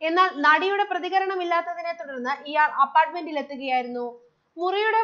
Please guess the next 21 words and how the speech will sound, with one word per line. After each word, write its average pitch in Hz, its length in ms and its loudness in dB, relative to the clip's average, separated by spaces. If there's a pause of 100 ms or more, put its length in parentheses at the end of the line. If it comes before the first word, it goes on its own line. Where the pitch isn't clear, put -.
വാതിലിൽ 392 440 4
മുട്ടിയെങ്കിലും 349 520 -4 (120)
തുറന്നില്ല. 294 420 -2 (600)
തുടർന്ന് 285 360 0 (160)
വാതിൽ 320 320 6 (140)
ചവിട്ടി 330 340 2
തുറക്കുകയായിരുന്നു. 247 800 0 (460)
അപ്പോഴാണ് 403 520 2 (140)
സീലിംഗിൽ 359 440 -2 (120)
തൂങ്ങി 330 320 -2
നിൽക്കുന്ന 359 280 -4 (120)
നിലയിൽ 294 260 -4 (160)
നടിയെ 269 400 0
കണ്ടെത്തിയത്." 247 580 -2 (520)
റിയയുടെ 427 380 0 (120)
ആത്മഹത്യയെക്കുറിച്ചുള്ള 381 960 0 (140)
പോലീസ് 330 440 2
അന്വേഷണം 320 420 -6 (160)
നടന്നു 277 360 -2
വരികയാണ്. 226 500 -8 (400)
അതേസമയം 294 540 0